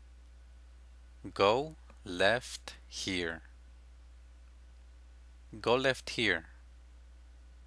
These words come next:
Hago mucho todos los días. I do a lot every day. I do a lot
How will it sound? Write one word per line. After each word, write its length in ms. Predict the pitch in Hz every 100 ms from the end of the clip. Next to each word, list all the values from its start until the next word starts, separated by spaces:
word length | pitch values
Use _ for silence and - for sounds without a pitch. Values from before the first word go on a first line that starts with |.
| - - - - - - - - - - - - - - - - - - - - - - - - -
Hago 260 | 98 98
mucho 320 | 98 120 -
todos 280 | 143 117 117
los 180 | 113 90
días. 640 | 101 90 82 - - - - - - - - - - - - - - - - - -
I 140 | 101
do 260 | 113 147 113
a 40 |
lot 300 | 90 113 -
every 220 | 104 90
day. 380 | - 104 98 82 - - - - - - - - - - - - - - - - - - - - - - - - - - -
I 220 | 92 87
do 440 | 87 107 120 156 156 - - -
a 120 | 87
lot 560 | 85 90 120 147 -